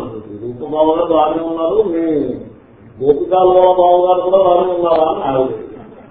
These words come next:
అంటే ఏదో సర్కాస్టిక్ గా ఎదరవాడి మనసును కష్టపడి ఇట్లా మాట్లాడుకోవడం అనే ధోరణిలో కవిత్వం.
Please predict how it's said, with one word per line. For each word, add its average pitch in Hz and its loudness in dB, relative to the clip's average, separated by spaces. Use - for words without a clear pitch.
అంటే 190 -10
ఏదో 285 2
సర్కాస్టిక్ 196 -10
గా 208 -6
ఎదరవాడి 175 -6
మనసును 160 -10
కష్టపడి 151 -14
ఇట్లా 156 -10
మాట్లాడుకోవడం 147 -8
అనే 143 -2
ధోరణిలో 143 -2
కవిత్వం. - -6